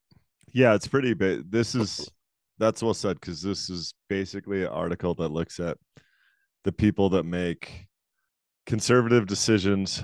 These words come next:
over an extended period of time and are rewarded by being in the top ten percent of wealth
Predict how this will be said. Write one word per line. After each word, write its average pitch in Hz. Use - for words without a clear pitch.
over 104
an 92
extended 98
period 95
of 82
time 82
and 90
are 90
rewarded 87
by 85
being 85
in 80
the 80
top 80
ten 80
percent 78
of 76
wealth 73